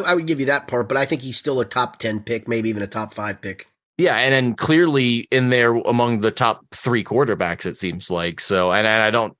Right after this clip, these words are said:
Speaker 2: know that that's gonna change regardless of what Kentucky does. So, uh, Cincinnati beats E C U twenty-seven twenty-five. Uh, is this a good win, Skinny, or another brow-raising performance by the Bearcats, in your opinion?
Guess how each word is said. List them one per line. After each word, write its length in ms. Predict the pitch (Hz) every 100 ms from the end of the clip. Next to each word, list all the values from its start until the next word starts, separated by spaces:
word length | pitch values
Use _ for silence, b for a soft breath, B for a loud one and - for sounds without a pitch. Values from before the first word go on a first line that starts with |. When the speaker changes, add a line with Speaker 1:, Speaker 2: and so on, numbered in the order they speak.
| 110
Speaker 2:
know 160 | 113
that 80 | 101
that's 240 | 98 98
gonna 180 | - 95
change 280 | - 104 95
regardless 440 | 98 95 120 95
of 60 | 90
what 140 | 85
Kentucky 360 | 85 87 82 -
does. 360 | 85 80 - - _
So, 240 | - - - _ B B B B
uh, 440 | - 131 127 117 - b b _ _ _
Cincinnati 640 | - 208 - 170 185 208
beats 280 | 160 170 143 175
E 120 | 180
C 160 | 175 156
U 100 | 151
twenty-seven 760 | 147 156 170 - 156 143 139 120
twenty-five. 1300 | - 143 139 117 - - 131 131 107 101 101 98 90 _
Uh, 60 | 113
is 160 | - - _ _ _ _
this 160 | - 160
a 60 | 127
good 340 | - 175 170
win, 340 | 147 175 226 269
Skinny, 460 | - 247 262 254
or 220 | 190 165
another 340 | 160 165 165 165
brow-raising 720 | 139 160 165 165 160 147 147
performance 480 | 143 135 156 143 113
by 120 | 107
the 80 | 95
Bearcats, 540 | 87 98 92 95 87
in 60 | 92
your 100 | 87
opinion? 480 | - 90 87 85